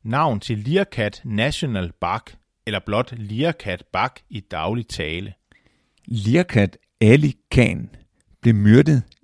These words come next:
Speaker 2: den sekstende oktober nitten enoghalvtreds med to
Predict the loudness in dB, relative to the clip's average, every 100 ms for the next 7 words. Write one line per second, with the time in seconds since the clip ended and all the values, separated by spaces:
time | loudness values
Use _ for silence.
0 | _ _ _ -8 -6 -4 -2 -2 -2 -4
1 | 0 4 4 4 0 2 2 2 0 2
2 | 2 2 0 0 -4 -6 2 2 2